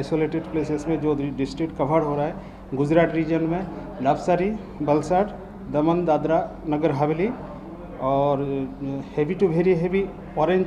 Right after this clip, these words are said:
वार्निंग के साथ इक्का दुक्का स्थान में जो होने का रेनफॉल होने का संभावना है, बहरोच, सूरत, डांग, तापी और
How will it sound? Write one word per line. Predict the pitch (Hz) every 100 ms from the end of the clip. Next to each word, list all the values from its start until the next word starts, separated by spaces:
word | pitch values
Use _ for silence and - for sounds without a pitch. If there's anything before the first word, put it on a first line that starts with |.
| 156
वार्निंग | 160 160 175 180
के | 175
साथ | 160 175
इक्का | 156 - 170
दुक्का | 170 175 170
स्थान | 175 165
में | 170 160
जो | 160 156 156 - -
होने | 143 156
का | 160 156 127 143
रेनफॉल | 147 151 156 151 147 143 - -
होने | 147 147
का | 147
संभावना | 151 151 147 151
है, | 151
बहरोच, | 139 139 160 185 - - - - - -
सूरत, | 160 160 170 - 135
डांग, | 147 165 202
तापी | 202 - 156 143 - 190 - - - - - -
और | 147 147 147 139